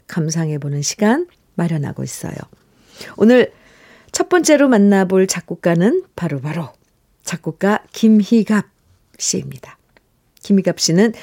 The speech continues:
그야말로 우리나라 가요 히트곡 메이커의 원조라고 할 수 있는데요. 처음에는 미팔군 부대, 무대에서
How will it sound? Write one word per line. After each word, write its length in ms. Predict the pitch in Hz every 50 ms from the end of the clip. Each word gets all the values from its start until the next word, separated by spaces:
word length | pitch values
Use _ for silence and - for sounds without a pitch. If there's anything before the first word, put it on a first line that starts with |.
| - - _
그야말로 760 | - - 240 247 254 262 240 226 190 170 160 165 185 196 175
우리나라 480 | 143 - 175 185 180 175 160 156 165 165
가요 320 | 165 - - 196 185 190
히트곡 640 | 190 190 - - _ _ - - 302 - 320 285 - _ _ _ _ _
메이커의 920 | - 185 190 202 233 285 277 - - - - 208 190 170 170 196 233 262 - _ _ _ _ _ _ _ _ _
원조라고 760 | 147 147 156 165 175 180 190 247 330 392 381 320 175 151 - 170
할 100 | 156 147
수 120 | - -
있는데요. 500 | - - - - - - - - - - - _ _ _ _ _ _ _
처음에는 640 | - - 320 311 311 285 269 247 226 220 226 254 330 330 - - - - - _
미팔군 600 | - 233 226 - - 285 269 233 240 247 247 233
부대, 460 | 208 220 196 196 202 196 190 185 180 -
무대에서 640 | 180 196 185 190 196 180 160 160 156 220 220 196